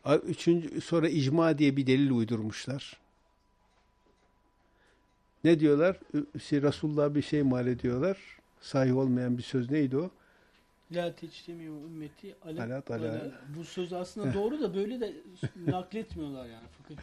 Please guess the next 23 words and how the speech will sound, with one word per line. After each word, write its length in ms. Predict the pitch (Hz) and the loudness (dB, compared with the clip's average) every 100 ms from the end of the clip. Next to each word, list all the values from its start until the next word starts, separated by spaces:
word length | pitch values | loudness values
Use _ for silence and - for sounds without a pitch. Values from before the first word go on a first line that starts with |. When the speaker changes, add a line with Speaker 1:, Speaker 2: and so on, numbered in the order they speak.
| - | -12
Speaker 2:
kitaplarında. 680 | 156 147 - 139 143 190 254 | -10 -8 -6 -4 -4 -4 2
Speaker 1:
"Ümmetim 520 | 151 170 143 190 196 | 2 6 4 4 0
sapıklık 580 | - 143 160 - 190 - | 2 2 2 0 0 0
üzerinde 500 | 131 135 143 165 151 | 2 2 4 2 2
birleşmez." 840 | 135 131 131 - 113 101 - - - _ _ _ - | 2 2 0 -2 -8 -8 -10 -14 -20 _ _ _ 0
Tabii, 340 | 160 143 120 - _ _ _ _ _ - - | 0 2 -2 -8 _ _ _ _ _ -20 -12
şimdi 400 | - 151 185 143 | 0 2 4 4
bakın, 400 | 160 - 160 - - | 4 2 0 -2 -2
yanlış 460 | 120 139 175 185 | 2 4 4 2
şeyde 360 | - 147 135 131 | 0 2 4 4
ümmet 420 | 165 147 165 - | 2 0 -2 2
birleşir 460 | 151 143 135 - 131 | 2 4 2 2 0
mi, 200 | 190 151 | 0 0
birleşmez 580 | 120 117 - - 95 101 | 0 0 -2 -8 -12 -12
mi? 120 | 131 | -6
Onların 420 | 143 135 147 147 | 2 4 4 4
dediği 260 | 131 139 139 | 4 4 4
manada 500 | 123 127 123 123 120 | 4 2 0 0 -4
alalım. 400 | 101 98 95 92 - _ _ _ _ _ _ _ - - _ _ - | -6 -8 -10 -14 -20 _ _ _ _ _ _ _ -20 -20 _ _ -8
Şimdi 200 | 180 165 | -2 0
bakın, 220 | - 131 | 2 2
Kur'an-ı 360 | - 165 160 | 2 4 4
Kerim'de 600 | 143 123 117 104 139 185 | 2 0 0 -2 -2 -4